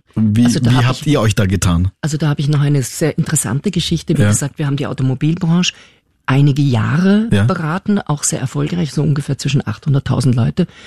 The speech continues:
Speaker 2: im Jahr durchgezogen und geschult. Also das war schon sehr imposant. Und dann haben wir halt genau sowas erlebt, wo jemand anderes sagt, „Da seid ihr gescheitert.“ Wir haben das aber nicht so gesehen, weil von heute auf morgen mehr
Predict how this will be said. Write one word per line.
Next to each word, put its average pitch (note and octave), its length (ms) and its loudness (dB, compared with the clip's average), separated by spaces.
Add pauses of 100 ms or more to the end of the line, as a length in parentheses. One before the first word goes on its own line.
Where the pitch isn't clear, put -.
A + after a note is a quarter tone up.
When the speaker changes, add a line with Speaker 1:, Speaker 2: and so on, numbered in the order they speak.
(180)
Speaker 2:
im D#3+ 120 4
Jahr C3+ 220 0
durchgezogen E3 640 -2
und E3 200 -2
geschult. G3 420 2
Also D3 160 2
das D3 200 -2
war C#3+ 140 2
schon E3+ 520 2
sehr D#3+ 240 0
imposant. F3 640 0 (840)
Und F#3+ 160 2
dann F3+ 160 6
haben G3+ 140 2
wir G3+ 100 2
halt G#3+ 220 0
genau E3 360 2
sowas G3+ 320 0
erlebt, F#3 480 2
wo F#3+ 140 4
jemand F#3+ 260 4
anderes F3+ 300 2
sagt, - 180 -2
„Da F3 80 0
seid D#3+ 320 -2
ihr F3+ 60 0
gescheitert.“ E3+ 760 0
Wir F3+ 140 4
haben F3+ 120 4
das F3+ 120 -2
aber E3+ 100 4
nicht E3 240 2
so G3+ 80 0
gesehen, G3+ 380 2
weil F3 100 2
von E3+ 220 2
heute E3 160 2
auf F3+ 100 -4
morgen D#3+ 480 4
mehr B2 460 2